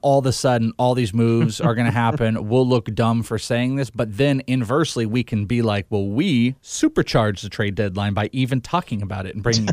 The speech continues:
Speaker 2: <laughs>
Speaker 1: bringing it out into the universe." So
Speaker 2: That's right. Either way, it's our doing,
Speaker 1: it is our
Speaker 2: of
Speaker 1: doing. Yeah,
Speaker 2: course.
Speaker 1: we get to take credit for it, and that's all that we're really looking for. Uh, we got some stuff we're gonna talk about, answer some questions. We're actually gonna hit some dynasty stuff, talking about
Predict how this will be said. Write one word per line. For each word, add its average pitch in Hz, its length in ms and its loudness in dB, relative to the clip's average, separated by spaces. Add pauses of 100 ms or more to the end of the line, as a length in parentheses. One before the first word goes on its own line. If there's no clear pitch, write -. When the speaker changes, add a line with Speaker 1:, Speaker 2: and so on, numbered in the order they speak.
Speaker 2:
<laughs> - 140 -4
Speaker 1:
bringing 143 300 2
it 127 80 -4
out 127 160 4
into 120 160 0
the 104 80 0
universe." 110 400 -4
So 107 280 -8 (220)
Speaker 2:
That's 139 360 -4
right. 120 320 -2
Either 151 260 -2
way, 120 360 -2
it's 98 420 -12
our 113 260 -2
doing, 85 460 -10 (100)
Speaker 1:
it 160 140 6
is 147 80 4
our 156 120 6
Speaker 2:
of 131 60 2
Speaker 1:
doing. 123 140 2
Yeah, 110 60 2
Speaker 2:
course. 113 100 2
Speaker 1:
we 151 100 6
get 127 180 2
to 113 80 -2
take 104 200 -4
credit - 260 -4
for - 160 -8
it, - 40 -12
and 123 60 -4
that's 202 140 2
all 165 80 4
that 113 100 -2
we're 104 120 -2
really 95 180 -2
looking 76 320 -14
for. - 260 -14 (300)
Uh, 151 340 6
we 185 140 2
got 190 160 2
some 180 100 -2
stuff 175 160 2
we're 165 60 -4
gonna 165 140 -2
talk 151 260 4
about, 147 160 2
answer 143 240 -2
some 127 180 -6
questions. 143 460 0
We're 135 80 2
actually 160 220 -2
gonna 135 340 0
hit 139 180 -2
some 131 140 -2
dynasty 117 560 -4
stuff, 101 340 -14
talking 123 380 -2
about 110 300 -2